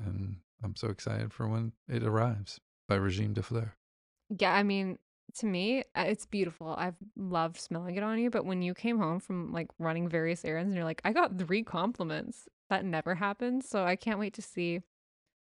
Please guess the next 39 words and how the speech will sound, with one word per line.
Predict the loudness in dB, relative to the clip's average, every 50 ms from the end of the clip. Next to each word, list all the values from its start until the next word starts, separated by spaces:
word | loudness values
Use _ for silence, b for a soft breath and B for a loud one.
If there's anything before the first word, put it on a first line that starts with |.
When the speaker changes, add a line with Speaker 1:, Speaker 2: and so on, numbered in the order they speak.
| _ 2
Speaker 2:
what | 2 4
happens | 6 4 4 2 -2 -6 -4 -2
when | -2 -2
you | -2
start | -2 0 0 0 0 2
wearing | 0 -2 -2 -2
Fauna | -4 -4 -4 -2 -2 -2
on | -4 -4 -4 -4
a | -4
regular | -4 -6 -6 -4 -6 -6 -4
basis. | -6 -6 -6 -8 -10 -10 -12 -8 0 8
Speaker 1:
Well, | 10 12 12 12 12 12
and | 12 10
I | 8 8
confirmed | 8 6 6 6 6 6 8 8 8 6
with | 4 4
them | 6 8 8 10 10 8
based | 6 6 6 6
on | 6 6
the | 6 4
price | 2 2 4 6 6 6 6 6 4 2 0 -2 0
and | 2 2 4 4 4
the | 2 2
limited | 4 4 6 6 6 8 6 6 4 4
availability | 4 6 6 6 6 6 4 4 4 4 6 4 4 4 4 4
and | 4 4 2
things | 2 0 2 2
like | 2 0 0 2
that, | 2 2 2 4 2
that | 2 2
it | 2 2 2
is | 4 2 2 0
because | -2 -6 -6 -2 -2 -2 -2 0 0
it | -2 0
has | 4 4 6 8 8 6 6 2 -2 -6 -10 -6
two | 2 4 6 6
different | 6 6 6 4 0 0 2
kinds | 0 2 2 4 2 2 2
of, | 0 0 0 -2 -6 -10